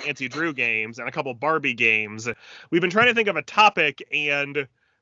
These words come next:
this was the one topic that really landed re-, well, 'cause I feel like I've been throwing out a lot of random ideas over the past month and a half, so.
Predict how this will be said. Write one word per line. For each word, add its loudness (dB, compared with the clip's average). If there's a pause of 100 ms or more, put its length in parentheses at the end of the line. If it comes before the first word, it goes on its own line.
(100)
this 0
was 0
the -2
one 0
topic -2
that 0
really 0
landed 0
re-, -8 (100)
well, -4
'cause -4
I 2 (160)
feel 2
like 0
I've 0
been -6
throwing -4
out 0
a -4
lot -2
of -8
random -2
ideas 0
over -6
the -8
past -4
month -10
and -10
a -6
half, -4 (300)
so. -6